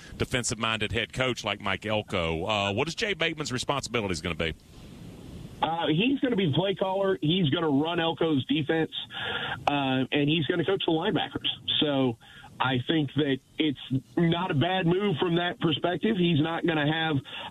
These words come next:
Speaker 2: a whole heck of a lot thrown at him in terms of absolute oversight, but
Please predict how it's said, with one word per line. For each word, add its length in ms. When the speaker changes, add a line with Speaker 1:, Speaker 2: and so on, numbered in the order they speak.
Speaker 2:
a 140
whole 500
heck 260
of 80
a 40
lot 360
thrown 300
at 160
him 180
in 160
terms 480
of 320
absolute 540
oversight, 580
but 180